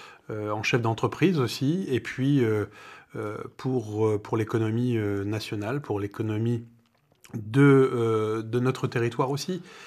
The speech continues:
Moi, je suis interpellé tous les jours par les artisans, euh, euh, par, euh, les, les P M E,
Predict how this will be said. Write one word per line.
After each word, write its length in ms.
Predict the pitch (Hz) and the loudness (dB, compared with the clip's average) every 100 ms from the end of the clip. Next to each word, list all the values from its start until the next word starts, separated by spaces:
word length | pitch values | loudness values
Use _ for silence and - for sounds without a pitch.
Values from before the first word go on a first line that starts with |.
| - - - _ | -18 -20 -20 _
Moi, 60 | 117 | -6
je 60 | |
suis 100 | - | -2
interpellé 640 | 110 117 - 123 120 123 | -2 -2 0 2 4 2
tous 160 | 120 151 | 0 2
les 80 | 139 | 4
jours 340 | 139 156 143 | 6 4 2
par 160 | - 110 | -2 0
les 140 | 110 | 0
artisans, 760 | 113 - 120 110 131 131 127 110 | -4 -4 -2 0 0 0 0 0
euh, 120 | 104 - - - - - - 135 | -2 -6 -20 -18 -18 -18 -14 -14
euh, 60 | |
par, 320 | 117 113 104 | -4 -4 -2
euh, 80 | 110 | -2
les, 200 | 104 107 - - | 0 -2 -6 -8
les 320 | 135 120 117 | -6 -4 -4
P 140 | 113 131 | 4 6
M 200 | 135 147 | 8 8
E, 320 | 160 165 | 10 8